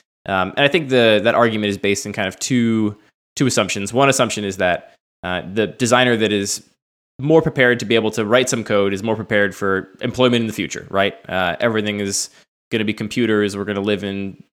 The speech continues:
Tron, you know, the Matrix. So the more you program computers, just the better your job, your job prospects are. I mean, the other one, which is the one I'm more, more interested in, is the idea that, uh,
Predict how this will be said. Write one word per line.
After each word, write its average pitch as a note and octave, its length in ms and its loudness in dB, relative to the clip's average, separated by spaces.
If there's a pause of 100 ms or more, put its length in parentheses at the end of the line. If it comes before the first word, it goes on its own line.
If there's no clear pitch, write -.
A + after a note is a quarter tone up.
(120)
Tron, G#2 720 0 (160)
you A#2 80 -2
know, G#2 120 2
the G#2+ 60 0
Matrix. G#2+ 480 0
So G2+ 300 0
the G2+ 80 -2
more G#2+ 160 0
you A2 140 0
program G#2+ 320 -2
computers, C#3+ 400 2
just A2+ 140 -6
the - 80 -6
better G#2 200 4
your G2 140 0
job, G2+ 260 -2
your G#2+ 100 -4
job G2 240 2
prospects F2+ 440 -4
are. E2 240 -2 (340)
I D3+ 80 -2
mean, F3+ 100 2
the A3 60 6
other C4 140 4
one, B2 180 4
which A#2 160 -2
is C#3 60 -6
the C3+ 60 -2
one C#3 100 2
I'm C3 80 4
more, C3+ 160 2 (160)
more E3+ 180 2
interested B2 400 -4
in, F#2 220 -2
is A2 160 -6
the A#2 140 0
idea A2+ 320 2
that, G#2 400 -2 (500)
uh, G2 420 0